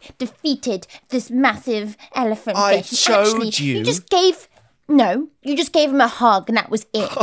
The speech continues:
Speaker 2: <laughs>
Speaker 1: and kicked his leg.
Speaker 2: That is rubbish. I broke the leg on that table. I didn't see
Speaker 1: Yeah,
Speaker 2: you break
Speaker 1: because
Speaker 2: no
Speaker 1: it was
Speaker 2: table
Speaker 1: not
Speaker 2: legs.
Speaker 1: sturdy.
Speaker 2: Well, that's not my fault.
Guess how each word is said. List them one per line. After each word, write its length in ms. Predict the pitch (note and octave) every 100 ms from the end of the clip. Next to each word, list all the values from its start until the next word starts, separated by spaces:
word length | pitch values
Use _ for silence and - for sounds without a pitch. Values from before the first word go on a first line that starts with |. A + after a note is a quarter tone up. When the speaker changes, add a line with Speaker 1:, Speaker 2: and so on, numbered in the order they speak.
| - E4+
Speaker 2:
<laughs> 300 | - - -
Speaker 1:
and 160 | B3+ A3
kicked 380 | - C#4+ - -
his 200 | B3 A#3
leg. 300 | A3+ F#3 D#3
Speaker 2:
That 140 | A3
is 160 | D#3+ - C3
rubbish. 520 | A#2 A#2+ B2+ A#2+ - -
I 220 | F3+ F#3+
broke 400 | C3 - C3 A#2+
the 80 | A2+
leg 220 | A2 A2
on 100 | G2+
that 180 | F#2+ -
table. 580 | - G2 F2+ E2 D#2 - _ _ _ _ _ _ _ _ _ _ _ _ _ -
I 60 | D3+
didn't 120 | D3+
see 120 | C#3+
Speaker 1:
Yeah, 160 | A2+ D3+
Speaker 2:
you 120 | F3
break 200 | - A#2
Speaker 1:
because 120 | A3+
Speaker 2:
no 40 | A3
Speaker 1:
it 80 | G3+
was 120 | A#3
Speaker 2:
table 160 | G#3+ A3+
Speaker 1:
not 160 | A3
Speaker 2:
legs. 200 | - C#3
Speaker 1:
sturdy. 600 | A3 G3+ G#3 G3+ - G3 _ _ _ - - - _ _ _ _ _ _
Speaker 2:
Well, 560 | A#2+ C3+ B2+ C3 - _ _
that's 200 | E3 -
not 80 | C3
my 180 | A#2+ D#3+
fault. 400 | - F2+ -